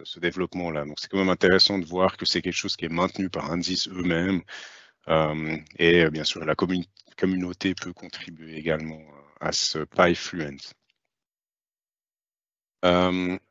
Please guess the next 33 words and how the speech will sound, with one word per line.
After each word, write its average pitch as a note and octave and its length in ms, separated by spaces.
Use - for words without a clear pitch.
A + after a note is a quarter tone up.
<clears throat> - 2750
après, A#2 260
oui, A2+ 200
alors F#2+ 200
la, F#2+ 160
la F#2+ 100
différence, A2 500
bon, F#2 140
parce F2 180
que - 120
pourquoi - 300
PyFluent G2+ 800
si - 200
on F2+ 220
a F#2 460
les E2+ 260
U F#2 60
D F#2+ 300
F, - 200
User F#2 240
Defined F2 420
Function F2+ 680
dans E2+ 180
Fluent ? G#2 680
Euh, F#2 40
alors, F2 200
je - 60
dirais G2+ 140
que G2+ 60
c'est F2+ 200
deux G2+ 220
niveaux G2+ 320
différents. G#2 680